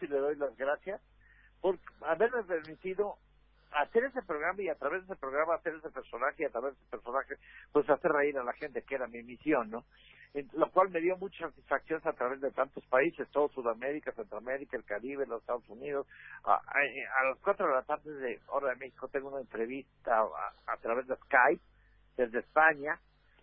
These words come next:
Entonces, pues, son satisfacciones que, que me regala la vida. Ahora, eh, contestando a tu pregunta del pasado, es de agradecimiento total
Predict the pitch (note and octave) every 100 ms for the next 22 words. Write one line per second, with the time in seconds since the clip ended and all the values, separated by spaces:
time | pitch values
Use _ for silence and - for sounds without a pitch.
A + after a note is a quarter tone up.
0 | _ _ - D3 F#3+ E3+ E3 - B2+ B2+
1 | A2+ - A3 A3 F3+ - A#2+ - F#3 G3
2 | - B2+ - _ _ _ - A#2+ B2 B2+
3 | D#3 C3+ B2 A2+ G#2 G2 G#2 C#3+ C#3+ C3+
4 | _ - - C3 - - - B2 G#2+ -
5 | D#3+ D#3 A2+ A2+ C3 D#3 D#3+ A#2+ A#2+ -
6 | C#3 D#3 - - _ _ - F#3+ G#3 F#3
7 | D3 C#3 - C#3 G3+ G#3+ - C#3 F3+